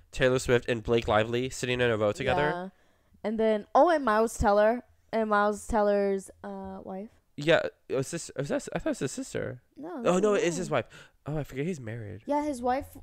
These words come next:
Speaker 2: is the one that was at the
Speaker 1: Yeah,
Speaker 2: Oscars
Speaker 1: I always
Speaker 2: with
Speaker 1: forget
Speaker 2: Taylor.
Speaker 1: that he's married.
Speaker 2: Yeah.
Speaker 1: That's why.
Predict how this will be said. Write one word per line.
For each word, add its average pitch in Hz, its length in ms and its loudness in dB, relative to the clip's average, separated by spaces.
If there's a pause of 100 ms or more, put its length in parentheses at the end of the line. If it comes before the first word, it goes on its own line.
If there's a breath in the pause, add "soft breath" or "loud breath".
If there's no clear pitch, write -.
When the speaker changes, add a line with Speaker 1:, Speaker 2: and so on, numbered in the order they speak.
Speaker 2:
is 240 200 -8
the 247 80 -10
one 240 180 -10
that 233 140 -4
was 233 160 -10
at 226 200 -14
the 214 800 -4
Speaker 1:
Yeah, 175 280 6
Speaker 2:
Oscars 107 360 0
Speaker 1:
I 123 60 2
always 165 160 4
Speaker 2:
with - 80 -8
Speaker 1:
forget 139 320 0
Speaker 2:
Taylor. 139 160 0
Speaker 1:
that 139 80 -6
he's 123 220 -8
married. 107 400 -6 (600)
Speaker 2:
Yeah. - 100 -20 (1040)
Speaker 1:
That's 123 120 -8
why. 120 140 0